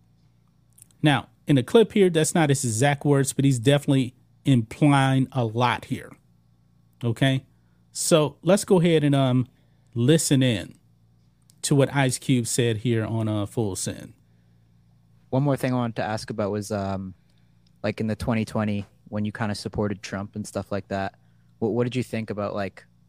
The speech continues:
Speaker 2: 'cause you're Hollywood, you know, there's a lot of, like, propaganda and stuff like that. What was that like, getting flack for that?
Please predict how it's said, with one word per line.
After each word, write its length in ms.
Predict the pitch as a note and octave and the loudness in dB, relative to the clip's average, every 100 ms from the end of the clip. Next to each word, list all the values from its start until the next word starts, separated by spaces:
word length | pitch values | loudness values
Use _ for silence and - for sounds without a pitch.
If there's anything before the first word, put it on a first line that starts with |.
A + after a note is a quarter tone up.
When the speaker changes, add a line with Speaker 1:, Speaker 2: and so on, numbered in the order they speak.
| _ _ | _ _
Speaker 2:
'cause 120 | A2+ | -4
you're 120 | B2+ | -2
Hollywood, 540 | A2 A2+ A2+ A2 G#2+ G#2 | 0 -2 -2 -4 -4 -6
you 80 | G#2+ | -6
know, 200 | G#2+ G#2+ | -6 -6
there's 340 | A#2+ G#2+ - - | -6 -6 -10 -8
a 60 | |
lot 200 | G#2+ G#2 | -4 -4
of, 120 | G#2 F#2+ _ _ _ _ | -4 -8 _ _ _ _
like, 200 | A2+ - | -14 -8
propaganda 520 | - A2 A2 G#2 G#2+ G#2+ | -4 -4 -4 -6 -4 -4
and 80 | |
stuff 160 | G#2+ A2 | -4 -6
like 100 | G#2+ | -4
that. 140 | G#2 G#2+ | -4 -2
What 120 | A#2+ | -4
was 100 | B2+ | -2
that 180 | A2+ F#2 | -6 -6
like, 200 | G#2+ - | -8 -6
getting 240 | G#2+ G#2 | -6 -6
flack 420 | - - G#2 G#2+ | -10 -8 -8 -8
for 120 | - | -10
that? 220 | D#2+ D2 | -8 -8